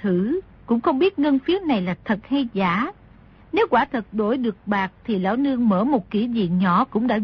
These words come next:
vui lắm rồi. Muốn mở đại viện thì cứ chờ ngươi lớn lên, tự đứng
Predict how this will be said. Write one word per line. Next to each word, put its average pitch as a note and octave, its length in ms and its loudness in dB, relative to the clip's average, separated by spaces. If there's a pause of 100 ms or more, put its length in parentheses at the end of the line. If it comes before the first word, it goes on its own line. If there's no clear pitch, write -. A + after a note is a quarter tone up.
vui C4 200 2
lắm C4 180 0 (120)
rồi. F#3 340 2 (640)
Muốn C#4 260 4
mở G#3 160 2
đại G3+ 260 -2
viện F#3+ 400 -2 (260)
thì F#3 100 -2
cứ C#4 200 0 (100)
chờ G3+ 200 2
ngươi G3+ 220 2
lớn A3 280 0
lên, B3+ 300 2 (360)
tự G#3 220 2
đứng C#4 260 2